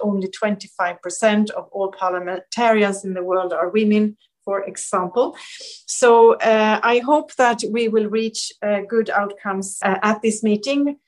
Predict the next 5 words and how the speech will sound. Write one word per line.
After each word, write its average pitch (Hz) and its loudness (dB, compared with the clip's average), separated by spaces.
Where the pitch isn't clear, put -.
Although 240 4
I 196 2
also 233 -4
know 220 -4
that 196 -4